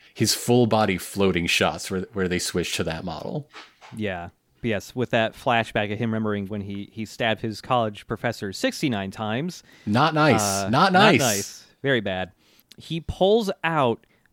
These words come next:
Speaker 2: a glass bottle that he had stored in one of his shoes.
Speaker 1: Uh-huh.
Speaker 2: So he's remembering, like, the thrill of the, the kill and how this fight is making him remember that. And he's not gonna go down without a fight. He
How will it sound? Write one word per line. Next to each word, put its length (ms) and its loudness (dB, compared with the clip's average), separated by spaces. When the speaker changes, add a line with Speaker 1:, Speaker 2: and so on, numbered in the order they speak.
Speaker 2:
a 100 2
glass 540 0
bottle 480 2
that 200 -2
he 180 -6
had 240 -4
stored 500 2
in 200 -2
one 180 2
of 120 0
his 160 -2
shoes. 600 0
Speaker 1:
Uh-huh. 960 4
Speaker 2:
So 200 2
he's 260 2
remembering, 640 4
like, 320 0
the 120 0
thrill 760 4
of 460 2
the, 220 0
the 140 -2
kill 600 2
and 200 -2
how 220 0
this 320 -2
fight 320 0
is 180 -8
making 380 -2
him 180 -2
remember 420 -2
that. 300 -10
And 200 -2
he's 240 0
not 180 2
gonna 160 2
go 160 2
down 220 2
without 240 0
a 20 -4
fight. 400 -8
He 460 -2